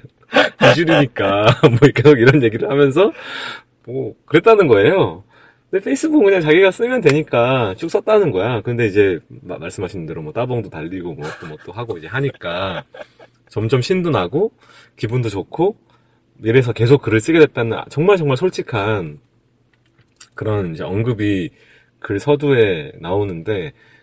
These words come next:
그런 솔직함들이 그 이 책의 그 접근, 이 책을 이제 처음 접하는 독자들이 좀 경계심을 이제 푸는, 그 책의 구성이 전반부는 그런,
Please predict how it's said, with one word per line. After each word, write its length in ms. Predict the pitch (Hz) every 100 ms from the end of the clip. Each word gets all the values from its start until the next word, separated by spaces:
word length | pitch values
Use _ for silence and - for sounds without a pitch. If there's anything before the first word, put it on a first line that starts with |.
| _ -
그런 180 | 143
솔직함들이 1200 | 156 208 208 202 190 185 160 143 151 151 135 95 - _ _ _ _ - 113
그 400 | 117 110 98 87
이 120 | 113 - _ _
책의 640 | - 170 143 156 165 175 _ _ _ _ - _ _
그 120 | - 98
접근, 460 | 107 - 135 131
이 120 | - 131
책을 280 | 175 151
이제 120 | 123 117
처음 220 | 170 156
접하는 340 | 117 - 123
독자들이 880 | 110 95 127 120 120 113 120 160 180
좀 220 | 123 107 -
경계심을 460 | 107 123 165 160 120
이제 100 | -
푸는, 560 | - 220 175 110 73 _ _ _ _ _ _ -
그 80 |
책의 240 | 139 214 196
구성이 600 | 110 117 113 151 98 67 _ _ _ _ - -
전반부는 960 | - 98 147 170 170 160 160 160 156
그런, 480 | 135 113 113 107 78